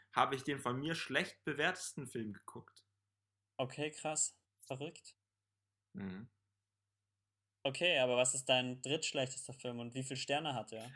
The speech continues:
Speaker 1: Also
Speaker 2: Meiner
Speaker 1: mir
Speaker 2: hatte anderthalb.
Speaker 1: Meiner hat auch anderthalb. Ich bin mal gespannt, ob das so weitergeht. Meiner hat auch anderthalb. Ähm, soll ich, soll ich, ich lese auch mal nur die Bewertung vor, okay?
Speaker 2: Mhm.
Speaker 1: It's an action movie using too
Speaker 2: Mhm.
Speaker 1: much blood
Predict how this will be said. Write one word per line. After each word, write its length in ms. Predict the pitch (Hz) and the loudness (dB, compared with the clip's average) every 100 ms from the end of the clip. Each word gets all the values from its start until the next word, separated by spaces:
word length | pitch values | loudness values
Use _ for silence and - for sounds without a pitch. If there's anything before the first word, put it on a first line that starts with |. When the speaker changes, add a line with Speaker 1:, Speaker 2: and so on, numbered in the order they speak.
| - | 6
Speaker 1:
Also 140 | 131 | 8
Speaker 2:
Meiner 100 | 135 | 10
Speaker 1:
mir 60 | 185 | 6
Speaker 2:
hatte 160 | - | 6
anderthalb. 440 | 127 135 131 139 131 | 2 4 4 4 8
Speaker 1:
Meiner 200 | 147 202 | 8 8
hat 100 | 190 | 6
auch 140 | 185 | 4
anderthalb. 560 | - 147 117 127 165 - - | 6 4 4 6 4 2 -8
Ich 80 | - | 0
bin 80 | |
mal 120 | 170 165 | 4 4
gespannt, 360 | - 147 151 | 4 4 4
ob 80 | 131 | 2
das 140 | 120 | -2
so 100 | 123 | 0
weitergeht. 360 | 120 143 120 117 | 4 4 4 2
Meiner 160 | 139 139 | 4 4
hat 60 | |
auch 120 | 143 160 | 4 2
anderthalb. 480 | 135 - 143 226 - _ _ - _ | 0 4 2 2 -6 _ _ -20 _
Ähm, 460 | 147 147 147 147 147 _ _ _ _ - - | 8 8 6 0 -8 _ _ _ _ -12 4
soll 180 | 165 175 | 6 6
ich, 120 | - | 4
soll 160 | 139 160 | 4 4
ich, 60 | 156 | 4
ich 40 | |
lese 180 | 175 165 | 2 4
auch 80 | 175 | 4
mal 80 | 165 | 4
nur 80 | 156 | 2
die 80 | |
Bewertung 380 | 139 127 139 127 | 2 4 6 4
vor, 200 | 120 123 | 0 0
okay? 320 | 120 160 196 - _ _ _ _ _ _ _ _ _ _ - | 2 0 -2 -6 _ _ _ _ _ _ _ _ _ _ -12
Speaker 2:
Mhm. 220 | 131 156 165 _ | -8 -8 -10 _
Speaker 1:
It's 240 | 165 165 165 | 2 4 2
an 80 | |
action 400 | 156 196 - 180 | 4 4 2 0
movie 500 | 143 139 131 185 220 - | 2 0 0 -2 -4 -2
using 440 | 160 180 175 175 | 0 2 2 0
too 180 | - 220 | 0 2
Speaker 2:
Mhm. 80 | 226 | 4
Speaker 1:
much 300 | 220 226 - | 4 2 2
blood 300 | 160 196 | 6 6